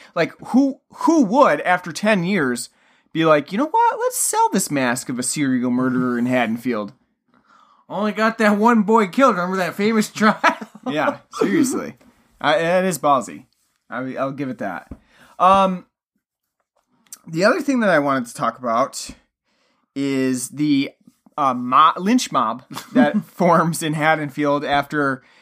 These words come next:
Speaker 1: uh, they, f-, the, they find out that something's going down.
Speaker 2: And Loomis is aroused by it. That's another Looney, Looney, Loomis, 'cause the sheriff's like, "Damn it, you just started a lynch mob." He's like, "Good! You don't have a police force.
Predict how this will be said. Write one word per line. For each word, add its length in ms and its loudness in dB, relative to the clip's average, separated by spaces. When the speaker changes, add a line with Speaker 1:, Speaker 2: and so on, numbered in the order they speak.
Speaker 1:
uh, 280 2
they, 120 -2
f-, 240 -12
the, 220 -6
they 160 -4
find 320 -2
out 220 2
that 160 -4
something's 380 -8
going 220 -6
down. 340 -2
Speaker 2:
And 160 -10
Loomis 400 2
is 120 -12
aroused 560 0
by 200 -6
it. 160 -12
That's 200 -8
another 360 2
Looney, 340 -6
Looney, 380 -10
Loomis, 480 -12
'cause 160 -10
the 80 -10
sheriff's 320 -4
like, 160 -8
"Damn 240 4
it, 100 0
you 160 2
just 280 -2
started 440 2
a 60 -8
lynch 300 -2
mob." 220 -2
He's 100 -10
like, 180 -14
"Good! 220 4
You 120 -10
don't 180 2
have 160 2
a 80 -2
police 360 -2
force. 460 -10